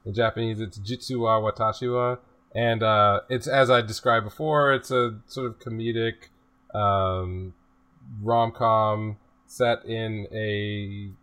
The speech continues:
a high school, which normally puts me right the fuck off. But it's just about a, a, an M C who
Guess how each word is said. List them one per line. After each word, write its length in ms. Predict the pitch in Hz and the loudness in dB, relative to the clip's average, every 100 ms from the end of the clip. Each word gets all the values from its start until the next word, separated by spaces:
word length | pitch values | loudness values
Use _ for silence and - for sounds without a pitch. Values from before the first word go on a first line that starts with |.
| - | -10
a 20 | 95 | -6
high 140 | 123 | -4
school, 300 | 110 127 120 | -4 -4 -2
which 180 | 113 - | -4 -4
normally 300 | 117 113 110 | -4 -4 -6
puts 260 | - 127 - | -6 -8 -6
me 80 | 110 | -6
right 240 | 107 113 | -4 -6
the 60 | 107 | -8
fuck 280 | - 107 110 | -8 -6 -4
off. 380 | 104 107 - _ _ _ _ - | -2 -4 -6 _ _ _ _ -2
But 380 | 107 101 101 _ _ - | 0 2 0 _ _ -12
it's 160 | 110 | -6
just 180 | 131 - | -4 -4
about 300 | 107 113 110 | 2 6 6
a, 840 | 107 104 101 - 101 98 92 - | 6 4 4 0 -4 -4 -6 -8
a, 20 | 104 | -4
an 80 | |
M 160 | 131 170 | 0 0
C 400 | 156 185 185 180 | 0 2 4 2
who 420 | 147 127 117 110 | 0 0 -2 -4